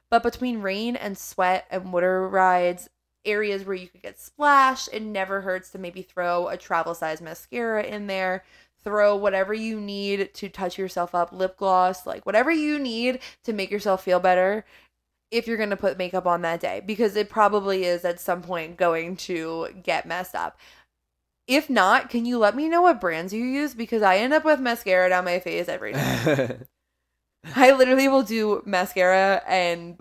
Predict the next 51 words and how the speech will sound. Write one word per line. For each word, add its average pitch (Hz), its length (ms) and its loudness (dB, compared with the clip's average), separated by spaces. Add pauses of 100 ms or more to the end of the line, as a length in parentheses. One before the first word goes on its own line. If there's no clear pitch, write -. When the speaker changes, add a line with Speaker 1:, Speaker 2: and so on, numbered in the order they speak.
(140)
Speaker 1:
sunscreen 175 640 -2 (100)
and 208 200 -2
still - 480 4
end 202 180 0
up 190 140 6
with 208 220 -4 (100)
sunscreen 285 680 2
dripping 311 360 2
and 262 140 2
mascara 240 480 4
dripping. 202 240 0
I 220 80 6
don't 214 240 4
get 175 180 0
it. 180 200 0 (440)
Speaker 2:
Probably 135 200 8
gotta 127 160 8
pay, 98 320 2
like, 85 180 -2
a 82 60 -2
lot 76 200 -2
of 76 60 -14
money. 64 300 -16 (180)
Speaker 1:
That's 190 200 -10
true. 190 200 -6
My 185 160 -2
five 190 240 2
dollar 180 240 4
tube 185 280 -4
isn't 190 140 -6
gonna 226 140 0
cut 247 260 6
it. 143 840 2
Speaker 2:
<laughs> - 200 -18
Speaker 1:
And 233 140 0
then 240 140 -4
the, 226 260 -6
uh, - 220 -10
the 240 120 0
last 262 420 2
one, 269 320 4
this 247 120 -4
is 277 100 -6
one 285 120 4
I 277 140 2 (100)
always 262 260 10
have 262 200 8
in 254 80 2
my 233 120 6
park 226 260 4
bag, 214 400 4